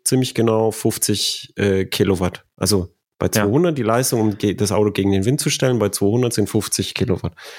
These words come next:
Speaker 1: Also das, das, äh, das, de-, den Taycan, der ist, der ist zwar flacher, aber auch ein bisschen breiter.
Speaker 2: Hm.
Speaker 1: Den, den Taycan bei hundertsechzig gegen Wind zu stellen mit,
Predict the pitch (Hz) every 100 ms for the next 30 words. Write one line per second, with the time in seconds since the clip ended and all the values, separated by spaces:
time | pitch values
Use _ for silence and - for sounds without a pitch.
0 | - - - 107 107 104 - - 107 95
1 | - - - 104 101 104 98 - 95 -
2 | _ - 101 - 98 107 147 175 175 120
3 | 101 - 95 - - 92 117 147 - 196
4 | 196 - _ _ _ _ _ 98 107 107
5 | 98 113 - 98 98 110 139 160 151 -
6 | - - 117 101 95 101 98 104 117 131
7 | 127 113 110 110 - 156 - 160 - 143
8 | 135 139 135 135 - 131 127 127 123 107
9 | 107 107 -